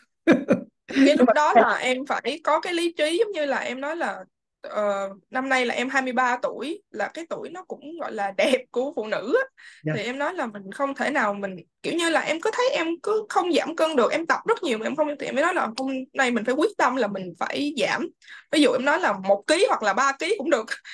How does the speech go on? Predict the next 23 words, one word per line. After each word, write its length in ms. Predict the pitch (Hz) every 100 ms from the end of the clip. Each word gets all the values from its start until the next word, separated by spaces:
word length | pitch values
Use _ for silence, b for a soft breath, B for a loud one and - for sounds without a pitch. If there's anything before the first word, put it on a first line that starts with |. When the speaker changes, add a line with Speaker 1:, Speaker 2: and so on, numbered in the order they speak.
| B B B
Speaker 2:
Em 140 | - 302
không 120 | 349
Speaker 1:
Dạ. 60 | - 202
Speaker 2:
nghĩ, 160 | 320
em 180 | - 311
cũng 120 | 269
không 160 | 320 330
nghĩ 140 | 247
nhiều 220 | 320 247
đâu, 100 | 233
em 60 | 277
nhớ 80 | 320
là 220 | 370 - -
một, 260 | - 214 - _
hai 160 | 269
ký 220 | 269 302 339
cũng 160 | 285
được, 180 | 269 185 -
cũng 160 | 226
phải 140 | 277 233
giảm. 220 | - - 370 B B B _
Thì, 380 | 247 208 196 196
ờ, 340 | 190 190 180